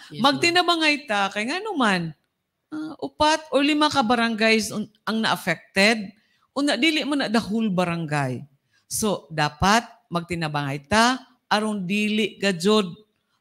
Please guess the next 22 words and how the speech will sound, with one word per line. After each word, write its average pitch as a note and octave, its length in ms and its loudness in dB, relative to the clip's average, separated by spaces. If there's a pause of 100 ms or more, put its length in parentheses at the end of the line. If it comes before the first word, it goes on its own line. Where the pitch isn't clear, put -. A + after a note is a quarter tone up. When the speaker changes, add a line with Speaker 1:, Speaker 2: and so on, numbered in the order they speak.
Speaker 2:
m-, F#3+ 240 -6 (160)
mo A#3 560 0
kuyanap, B3+ 480 4 (560)
mo G3+ 240 2
spread A#3 480 2 (160)
ang F3+ 160 -4
maong D#3+ 240 -4
disease. E3+ 560 -2
Usa D3 160 -4
ni D#3 160 -4
ani A#3 320 2
ang B3+ 80 2
atong C4+ 160 0
buhaton D4 560 2 (480)
sa - 240 0
mga, F3+ 400 0 (680)
ah, C3+ 560 2
nagduda F#3+ 480 4
mo D4+ 480 2 (240)
nga E3 480 0 (160)
aduna G3 480 2
na G3+ 400 0